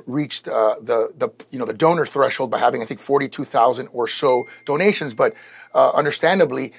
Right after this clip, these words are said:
they need to audit that. So there's a process, uh, for them to audit that. Uh, we've sent them just tonight a couple of polls, including one,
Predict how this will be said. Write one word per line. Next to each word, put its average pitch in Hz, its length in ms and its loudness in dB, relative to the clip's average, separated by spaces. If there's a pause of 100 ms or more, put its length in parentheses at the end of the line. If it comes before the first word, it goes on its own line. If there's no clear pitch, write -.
they 147 80 4
need 165 140 -2
to 135 80 -4
audit 135 320 2
that. 98 200 -6 (220)
So - 80 -6
there's 120 160 -4
a - 60 0
process, 143 720 0
uh, 117 80 0
for - 120 -10
them 127 140 -2
to - 120 -8
audit 120 260 2
that. 101 160 -4 (280)
Uh, 127 160 2
we've 156 380 -4 (160)
sent 147 320 0
them - 340 2
just - 240 0
tonight 139 480 2
a 123 60 2
couple - 320 0
of 113 80 -4
polls, 135 280 0
including 139 360 -6
one, 139 340 0